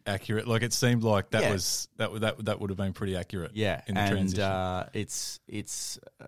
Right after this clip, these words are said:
Speaker 2: you know, it's, it's the middle of summer. None of us have trained for this
Speaker 1: <laughs>
Speaker 2: particular
Speaker 1: Which I
Speaker 2: adventure.
Speaker 1: love, by the way.
Speaker 2: Yeah, I mean, the
Speaker 1: <laughs>
Speaker 2: naivety, it, it ring, rings loud and clear throughout, throughout this series for sure. But it is, yeah, it's, it's, it's one of those things where you kind of naively think that you can just get on a bike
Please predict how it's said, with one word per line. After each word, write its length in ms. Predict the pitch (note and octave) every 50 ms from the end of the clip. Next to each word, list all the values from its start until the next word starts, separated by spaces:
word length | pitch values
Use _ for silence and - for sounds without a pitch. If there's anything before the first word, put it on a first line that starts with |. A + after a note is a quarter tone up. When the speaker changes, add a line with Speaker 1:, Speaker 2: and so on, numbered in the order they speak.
| -
Speaker 2:
you 140 | - - A2
know, 160 | G#2 F#2+ F#2+ G2+ G2
it's, 280 | G#2 F#2+ - - - -
it's 200 | G2 - - -
the 100 | G2+ F#2
middle 200 | G2+ G#2 G#2+ G#2+
of 120 | G2 -
summer. 340 | - - F#2+ F#2+ F#2+ G2 G2
None 180 | G2 G2 G2
of 120 | G2 F#2+ F#2
us 300 | F2+ F2+ - - - -
have 320 | F#2+ F2+ F2+ E2 E2 - -
trained 480 | - - E2+ E2+ F2 F#2 G2 F#2+ -
for 160 | - - -
this 340 | F2 E2+ F2 E2 - - - E2+ - -
Speaker 1:
<laughs> 160 | - - -
Speaker 2:
particular 340 | B2+ - - B2 - C#3+ C#3
Speaker 1:
Which 80 | - -
I 140 | D#3 D3+
Speaker 2:
adventure. 200 | C3 A2 F#2+ F#2 C3
Speaker 1:
love, 140 | - - - - - - B2
by 100 | B2 A#2+
the 100 | A#2+ A#2+
way. 140 | D3 D#3
Speaker 2:
Yeah, 200 | E3 D#3 C#3 D#3
I 100 | C#3+ C#3
mean, 160 | D3 D3 D3 D3
the 60 | D#3
Speaker 1:
<laughs> 0 |
Speaker 2:
naivety, 640 | D#3+ D#3+ E3 F3 F3+ F3+ E3+ D#3+ D#3 C#3+ B2+ B2+
it, 280 | B2 C3 C3+ C3+ - C#3
it 60 | C3+
ring, 440 | C3 C3 C#3 C3+ C3 C3 B2+ B2 B2 B2
rings 320 | A#2 B2+ B2+ A#2+ A#2+ A2
loud 260 | B2 B2 A#2 A#2 A2+ A2
and 140 | G#2+ A2+
clear 340 | - - A#2+ A#2+ A2+ A2 A2
throughout, 480 | - A2+ A2+ A2 - A2+ A#2 - E3 A#2+
throughout 400 | - - B2 A#2 A#2 A2+ - B2+
this 140 | A#2 A2 -
series 440 | - A#2+ A#2 A2 A2 G#2+ G#2 G2
for 140 | - A2+ A2
sure. 400 | G#2 - - A#2+ A2 G#2+ G#2 F#2+ - - - - - - - -
But 120 | - C#3 C#3
it 100 | C#3+ D#3+
is, 320 | E3+ E3 D3 C3 - -
yeah, 220 | - F3+ F#3 D#3+
it's, 180 | C3+ C#3+ C#3+ C3+
it's, 180 | - C#3+ - - - A#2+ A#2
it's 140 | - C#3 C#3+
one 80 | D#3 D#3
of 80 | D3+
those 140 | D3 C#3 C3
things 200 | D3+ C#3+ C#3 C3
where 140 | B2 B2+ B2
you 220 | B2 A#2+ B2 A#2+
kind 260 | B2 B2+ B2 B2+ A#2+
of 100 | A2+ G2+
naively 380 | G#2+ A2+ A2 A2 A2 G2+ G#2+ G#2+
think 220 | G#2 - A2 G2
that 60 | F#2+ F#2+
you 120 | G2 G2+
can 140 | F#2 A2 G#2
just 240 | F#2+ G2 G2 - -
get 160 | - G2+ G2
on 120 | G2 G2 F#2+
a 40 |
bike 480 | F2+ D2+ F#2+ F#2 F#2 F#2 F#2 - - -